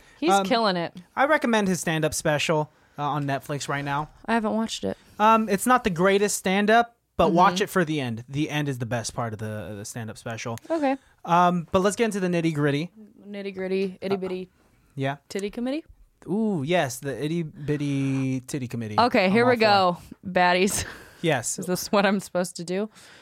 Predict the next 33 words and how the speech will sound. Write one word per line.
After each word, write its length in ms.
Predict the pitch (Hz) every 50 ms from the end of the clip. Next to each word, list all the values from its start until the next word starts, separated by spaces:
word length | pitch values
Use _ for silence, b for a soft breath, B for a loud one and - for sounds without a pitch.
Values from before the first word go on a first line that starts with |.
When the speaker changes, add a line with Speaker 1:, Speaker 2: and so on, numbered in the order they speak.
| B B
Speaker 2:
Yeah. 200 | 185 190 185 180 -
Once 380 | 226 202 269 262 285 302 - 285
again, 260 | 226 220 208 - 170 -
if 240 | - 226 226 - -
you 140 | 240 285 302
didn't 240 | 330 359 359 339 277
watch 240 | 262 262 254 - -
the 80 | 233
last 320 | 214 214 208 214 202 - 214
episode, 680 | 185 202 185 - 208 196 190 180 165 165 - - -
pause 220 | - 214 214 214 190
right 140 | 208 208
now, 180 | 196 185 180 175
watch 300 | 160 160 165 180 - -
the 80 | 175 151
last 260 | 151 143 143 - 160
episode 340 | 139 147 135 - 151 139 123
so 100 | - 135
that 80 | 135 135
you 40 |
could 140 | 123 - 123
find 260 | - 143 127 131 131
out 140 | 131 123 123
why 140 | 123 123 123
Alejandro's 560 | 117 120 120 123 120 123 127 120 123 120 110
not 160 | 123 120 120
here. 260 | 127 135 135 127 127 123 - b b b b b b b
Speaker 1:
And 220 | 349 440 466 415
welcome 300 | 320 269 277 - 294 247
back. 260 | 240 254 220 190 185 -
He's 180 | 220 220 -
not 200 | 190 185 165 160 -
dead. 300 | 170 147 139 151 147